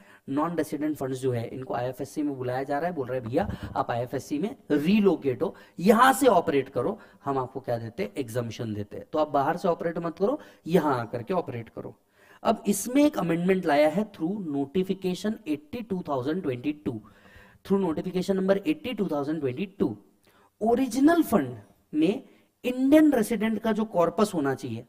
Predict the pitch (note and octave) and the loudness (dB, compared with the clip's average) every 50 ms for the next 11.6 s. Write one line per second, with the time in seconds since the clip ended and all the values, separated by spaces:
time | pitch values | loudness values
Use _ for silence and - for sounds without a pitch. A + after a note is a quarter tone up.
0 | _ _ - D3 C3 D#3 D3+ D3+ E3+ E3+ F3 - _ _ _ _ _ _ _ _ | _ _ -12 -8 -6 -6 -6 -4 -6 -6 -6 -8 _ _ _ _ _ _ _ _
1 | _ _ - F#3 E3+ E3+ - G#3 G#3 G#3 - F3 E3 D#3 D3+ A2 A2 - _ _ | _ _ -6 -6 -4 -2 0 0 0 0 0 0 0 0 0 -2 -4 -8 _ _
2 | - - - - - D3 D3 E3+ F3+ E3+ E3+ E3+ F#3+ F#3+ - - D#3 D#3 - - | -14 -14 -14 -10 -8 -6 -6 -2 -2 -2 -2 -2 -2 -4 -4 -2 0 0 0 2
3 | - G3 F#3+ F#3+ F3+ B2 B2 B2+ - D#3+ D#3 - - D#3+ C#3+ - G3 F#3+ - A3 | 2 2 2 2 0 -4 -4 -4 -4 -4 -4 0 0 0 0 0 0 0 2 2
4 | G3+ E3+ A#2+ A#2 - - - - - - _ - F#3+ F#3 F#3+ G#3+ G#3+ G#3 - - | 4 2 2 -2 -4 -10 -20 -20 -20 -16 _ -8 -6 -4 -4 -4 -4 -4 -4 -2
5 | G#3 G#3+ A3 A3 A#3+ C4+ C#4+ C#4 G#3 A3+ G#3+ G#3 G3+ G3+ F3+ E3 D#3 D3 D3 C#3 | 0 2 2 4 4 4 4 4 4 2 2 2 2 2 2 2 2 0 -2 0
6 | - G3+ G3+ A3 G#3 - - C#3+ C#3 - - C3+ B2+ C3 C#3+ C3+ B2+ - C3 A2 | 0 0 0 0 -2 -2 -2 -4 -4 -4 -6 -6 -4 -4 -6 -4 -4 -4 -6 -4
7 | - - E3+ G3+ F#3+ E3+ C#3 B2 A#2 A2 G#2 G#2 G#2+ G#2+ - - A#2 A2+ - - | -4 -2 -2 -2 0 -2 -2 -2 -2 -4 -4 -4 -4 -6 -8 -10 -14 -16 -16 -14
8 | - D3+ E3 F3+ E3+ G3 F#3+ F#3+ F#3+ - C#3+ C#3 C#3 C3 B2 F3+ F3 - - C3+ | -8 -4 -2 0 2 2 2 2 2 -2 -2 -2 -2 -2 -4 -6 -6 -6 -6 -6
9 | B2+ B2+ B2+ - - C3+ E3 F#3+ F#3 - B2+ B2 A#2+ A#2+ A#2+ A#2 G#2+ - A2+ A2 | -6 -6 -8 -6 -4 -2 -2 0 -2 -2 -4 -8 -10 -10 -12 -12 -12 -12 -12 -12
10 | A2 A#2 B2+ C3 _ _ _ _ _ _ _ _ _ _ _ _ - E3+ E3 D#3+ | -12 -12 -14 -16 _ _ _ _ _ _ _ _ _ _ _ _ 2 2 2 2
11 | E3+ F3 F3+ F3 E3 G3+ - - - - - | 2 0 0 0 0 -2 -4 -6 -10 -20 -20